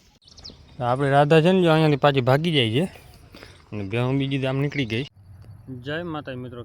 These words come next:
કેમ છો બધા? મજામાં? આપણે પણ મજામાં છીએ ને. અત્યારે જો બેઠા છીએ. કાંઈ કામ કરતા નથી, પણ છતાંય ગરમી બહુ થાય છે. આ તો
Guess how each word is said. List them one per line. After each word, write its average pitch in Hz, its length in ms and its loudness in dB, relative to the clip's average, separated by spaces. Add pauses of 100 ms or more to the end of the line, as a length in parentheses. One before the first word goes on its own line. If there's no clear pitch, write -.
કેમ 151 220 -12
છો 135 160 -12
બધા? 127 240 -14
મજામાં? 151 380 -12 (880)
આપણે 127 280 -16
પણ 131 180 -14
મજામાં 151 440 -12
છીએ 156 140 -12
ને. 143 160 -12
અત્યારે 127 280 -14
જો 127 160 -16
બેઠા 135 360 -16
છીએ. 127 160 -18 (1160)
કાંઈ 135 240 -14
કામ 143 280 -12
કરતા 160 300 -8
નથી, 147 260 -12
પણ 131 160 -12
છતાંય 127 280 -14
ગરમી 120 320 -12
બહુ 123 220 -10
થાય 107 200 -16
છે. 127 80 -18 (880)
આ 113 120 -16
તો 131 60 -14